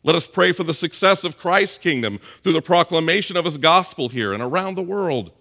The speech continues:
May his kingdom continue to flourish and grow, and may we see that progress, not just here, but around the world,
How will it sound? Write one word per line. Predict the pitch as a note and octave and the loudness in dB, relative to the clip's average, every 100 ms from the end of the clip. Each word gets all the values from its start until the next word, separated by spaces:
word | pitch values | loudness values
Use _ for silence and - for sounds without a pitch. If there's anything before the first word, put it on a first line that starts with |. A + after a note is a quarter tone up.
| _ _ _ _ _ _ _ _ _ _ _ _ _ _ _ _ _ _ _ _ | _ _ _ _ _ _ _ _ _ _ _ _ _ _ _ _ _ _ _ _
May | D3+ | 2
his | D3+ D#3+ | 4 2
kingdom | - A3 G#3+ F3 | 2 0 2 0
continue | D3+ E3+ - G#3 B3+ A#3+ | 0 -2 -2 0 2 2
to | G3 | 0
flourish | - F#3 G#3+ E3+ - | 0 0 2 2 -2
and | C#3+ | -6
grow, | C3+ F3+ G#3+ B2 - - | 0 0 2 0 -2 -2
and | D3+ D#3+ | 0 2
may | F3 | 2
we | F3 F3 | 0 -2
see | - - G#3+ B3 | -4 -6 -4 -4
that | A3 F3 D#3 | 2 2 2
progress, | E3 F#3 A3 F3+ C#3+ G#2+ - | 2 4 4 2 0 0 0
not | A3 A3+ | -4 -2
just | A3 F#3+ | -4 -4
here, | A3 A3+ | -4 0
but | F#3 F3 - | 0 0 -2
around | F3+ G3 A3 G3 | -4 0 0 0
the | |
world, | E3 F3 F#3 D3 | -2 0 2 0